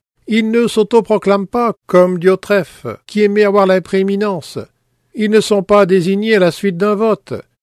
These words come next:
La popularité de bergers pieux devient évidente dans une église quand il est reconnu qu'ils sont saints, conduits par l'Esprit, doués par Dieu. Des hommes qui fonctionnent dans ce rôle. De nos jours, nous n'avons pas les apôtres pour les identifier,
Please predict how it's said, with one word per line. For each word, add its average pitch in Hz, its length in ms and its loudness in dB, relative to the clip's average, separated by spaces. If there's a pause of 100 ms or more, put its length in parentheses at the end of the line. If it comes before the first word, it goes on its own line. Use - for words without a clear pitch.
(140)
La 180 140 4
popularité 180 880 0
de 202 120 0
bergers 147 360 0
pieux 185 300 0
devient 175 260 2
évidente 160 500 -4
dans 196 200 0
une 190 100 -2
église 170 580 -2
quand 233 220 -4
il 220 120 0
est 208 60 4
reconnu 220 480 0
qu'ils 220 200 -4
sont 196 240 -4
saints, 147 320 -4 (180)
conduits 226 320 0
par 202 200 0
l'Esprit, 165 440 0
doués 220 300 2
par 180 260 -4
Dieu. 123 280 -8 (680)
Des 156 180 -2
hommes 220 380 0
qui 208 160 -4
fonctionnent 214 580 -2
dans 196 140 0
ce - 140 0
rôle. 170 480 0 (360)
De 214 140 0
nos 226 160 2
jours, 202 260 2
nous 196 100 2
n'avons 226 280 0
pas 233 160 -2
les 196 160 2
apôtres 180 520 0
pour 180 200 0
les 175 180 2
identifier, 180 680 -4